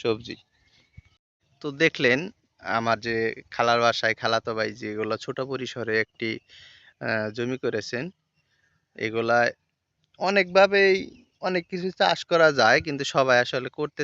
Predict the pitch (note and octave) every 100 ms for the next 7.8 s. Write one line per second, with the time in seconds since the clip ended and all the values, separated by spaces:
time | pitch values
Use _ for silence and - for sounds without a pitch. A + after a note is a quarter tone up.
0 | - C3 G#2+ G#2+ G#2+ B2 _ _ _ _
1 | C3 C3+ C3+ C3+ C#3+ C#3 D#3+ D3+ D3 D3
2 | E3 - C3 D#3 _ _ _ _ F#3+ -
3 | E3 D#3 E3 E3+ E3+ E3+ G3+ _ - C#3+
4 | D#3+ E3+ F#3 E3+ D3 - E3+ - - _
5 | - - - - - - B2 A2 A2+ -
6 | D#3+ - D3 D3 D3+ E3+ E3 D#3+ _ _
7 | _ - D#3 E3+ D#3 D3+ D#3+ F#3+